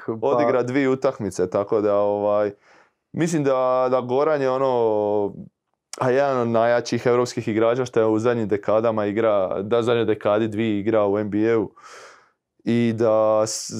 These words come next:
Speaker 2: s-, poznavajući ga, ga, ono, znam ga, znam, znam mentalitet čovjeka i mislim da je on to svoje vrijeme koje je proveo sada ne igrajući,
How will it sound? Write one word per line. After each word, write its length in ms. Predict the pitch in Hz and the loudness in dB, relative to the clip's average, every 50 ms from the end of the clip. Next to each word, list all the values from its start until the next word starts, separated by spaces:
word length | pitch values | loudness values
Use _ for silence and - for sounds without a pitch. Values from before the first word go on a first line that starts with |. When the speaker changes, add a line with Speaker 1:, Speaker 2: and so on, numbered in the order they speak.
| 107 | -10
Speaker 2:
s-, 160 | 104 - - _ - | -10 -10 -14 _ -2
poznavajući 720 | - 127 117 113 120 117 123 127 131 135 127 - 127 113 | -2 0 2 2 2 4 4 4 2 2 0 0 0 2
ga, 200 | 117 110 107 107 | 2 2 2 2
ga, 120 | 98 107 104 | 2 2 0
ono, 300 | 87 - 110 110 110 98 | 0 0 -2 0 0 -2
znam 420 | 92 101 113 117 120 120 117 110 | -2 -2 0 0 0 0 0 0
ga, 220 | 113 110 110 107 | 2 2 2 2
znam, 320 | 104 107 117 120 117 110 104 | 0 0 0 0 0 0 0
znam 240 | 104 120 120 117 113 | 0 -2 -2 -2 -2
mentalitet 680 | 113 107 107 - 107 104 110 - - 127 110 - - | -4 -4 -2 0 0 0 0 0 0 -2 -2 -2 0
čovjeka 540 | - 110 107 110 110 - - 110 107 104 101 | 0 0 0 0 -2 -2 -2 0 0 0 0
i 300 | 101 101 98 98 98 98 | 0 0 0 -2 -2 -4
mislim 300 | 104 104 - - 101 98 | -6 -6 -6 -6 -6 -2
da 100 | 98 98 | -2 -2
je 60 | 101 | 0
on 320 | 107 107 104 98 95 90 - _ _ | 0 -2 -2 -4 -6 -8 -12 _ _
to 140 | - 110 101 | 0 0 0
svoje 280 | - - 107 107 107 | 0 2 2 4 4
vrijeme 520 | 98 101 101 104 107 110 110 104 98 85 - _ _ | 4 2 0 0 0 0 0 0 -2 -2 -6 _ _
koje 220 | - - 101 101 104 | -2 0 2 2 2
je 120 | 101 - | 2 0
proveo 480 | - 98 98 101 107 104 101 92 90 - _ _ _ _ - - _ _ | 0 0 2 2 2 2 2 2 0 -2 _ _ _ _ -20 -20 _ _
sada 340 | - - - 117 110 120 117 | -12 -6 -2 0 0 0 0
ne 180 | 113 113 113 117 | 0 0 -2 0
igrajući, 500 | 117 127 123 120 117 104 104 - 117 | 0 0 2 2 0 -2 -2 -2 -2